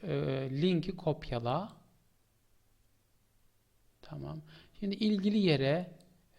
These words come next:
e, şey yapabilirsiniz. Mesela şu örnek öğrenciye geldiğiniz şuraya Ctrl V ile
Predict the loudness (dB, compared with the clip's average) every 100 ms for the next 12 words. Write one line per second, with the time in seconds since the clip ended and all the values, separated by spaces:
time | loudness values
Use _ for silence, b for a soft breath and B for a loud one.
0 | -8 -6 -6 -4 0 0 0 -2 -2 -4
1 | -6 -10 -8 -6 -4 -4 -6 -6 0 2
2 | 2 0 2 0 2 0 -2 -4 -4 -4
3 | -8 -20 b b _ -2 0 2 0 -4
4 | -4 -6 -6 -2 -2 -2 B B -2 2
5 | 2 4 4 6 6 6 6 2 0